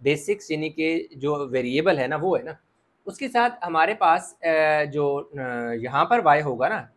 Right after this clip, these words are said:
यानी कांस्टेंट की, की वैल्यू में, उस y में आपने वैल्यू चेंज करनी है, ठीक है, क्योंकि असल में आपने ये वाले y की वैल्यू इस तरह फाइंड करनी है। तो यूँ हमारे पास क्या हुआ कि y की वैल्यू हमारे पास आ गई जी, y is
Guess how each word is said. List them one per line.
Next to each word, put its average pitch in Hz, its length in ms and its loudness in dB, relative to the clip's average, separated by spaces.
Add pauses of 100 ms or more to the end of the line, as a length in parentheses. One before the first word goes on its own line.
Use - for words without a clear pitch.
यानी 147 140 -6
कांस्टेंट 156 480 -2
की, 180 100 -14
की - 200 -10
वैल्यू 143 300 -2
में, 165 180 -8
उस - 260 -10
y 151 220 4
में 156 100 -4
आपने 139 260 -4
वैल्यू 123 200 -4
चेंज 113 280 -12
करनी 110 240 -18
है, 110 80 -14
ठीक 151 160 -8
है, 196 60 -2
क्योंकि 175 220 -8
असल 175 220 -6
में 185 80 -2
आपने 156 200 -4
ये 151 80 -6
वाले 156 200 0
y 135 200 0
की 147 60 -18
वैल्यू 143 220 -12 (380)
इस 147 80 -16
तरह 160 100 -6
फाइंड 120 320 -4
करनी 107 160 -12
है। - 360 -20 (240)
तो 156 180 0
यूँ 220 180 2
हमारे 254 200 6
पास 214 280 2
क्या 196 160 4
हुआ 156 240 6
कि 208 160 -2
y 165 260 6
की 202 60 -10
वैल्यू 165 220 -2
हमारे 147 180 0
पास 143 220 0
आ 131 100 4
गई 135 140 -6
जी, 160 120 -8
y 131 240 4
is 131 220 -10